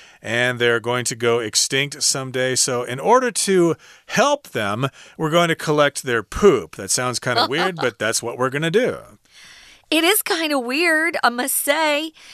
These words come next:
Speaker 2: Um, yeah, so these are, uh, birds that are endangered, an endangered species. Uh, could be any sort of animal group, uh, that's endangered. Just means we don't have too many of them left. We need to take care of them.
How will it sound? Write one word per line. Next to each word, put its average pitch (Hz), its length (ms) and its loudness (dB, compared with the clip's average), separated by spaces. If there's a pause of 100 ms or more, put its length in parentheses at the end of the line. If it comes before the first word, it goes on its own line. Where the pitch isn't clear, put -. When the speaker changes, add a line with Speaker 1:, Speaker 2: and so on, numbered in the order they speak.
(140)
Speaker 2:
Um, 247 480 2
yeah, 262 340 0
so 277 180 -2
these 302 280 -2
are, 269 300 4 (300)
uh, 233 180 4
birds 254 400 0
that 247 140 2
are 220 100 4
endangered, 220 840 -2
an 202 140 -6
endangered 202 560 -4
species. 208 800 -4 (460)
Uh, 180 320 0
could 269 180 -6
be 262 240 -2
any 247 260 0
sort 254 300 0
of 208 160 -2
animal 196 460 0
group, 180 560 -2 (360)
uh, 175 120 -2
that's 175 240 -4
endangered. 170 800 -4 (400)
Just 339 220 0
means 349 240 -4
we 302 80 -2
don't 294 180 2
have 277 260 0
too 302 160 -4
many 262 280 0
of 247 80 -4
them 247 180 -2
left. 247 420 0
We 226 140 -8
need 220 180 -2
to 220 80 -4
take 196 240 0
care 185 280 2
of 180 100 -2
them. 151 360 -2